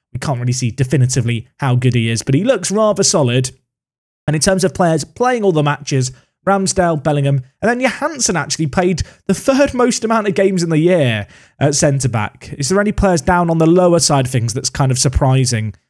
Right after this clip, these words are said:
I guess Adeyemi with only twelve appearances as starts and twelve off the bench might be a tad low.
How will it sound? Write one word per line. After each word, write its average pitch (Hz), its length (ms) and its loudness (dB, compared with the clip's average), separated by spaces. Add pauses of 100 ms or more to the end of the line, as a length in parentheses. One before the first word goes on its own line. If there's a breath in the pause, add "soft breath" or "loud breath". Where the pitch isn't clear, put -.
I 147 40 0
guess 160 200 2
Adeyemi 180 480 2
with 170 120 4
only 175 160 0
twelve 180 360 -2
appearances 196 720 -2
as 175 200 -4
starts - 440 0
and 147 100 -2
twelve 165 240 2
off 156 140 -4
the 147 80 -4
bench 165 320 -2
might 156 160 -2
be 156 80 2
a 147 60 0
tad 156 300 -4
low. 147 240 2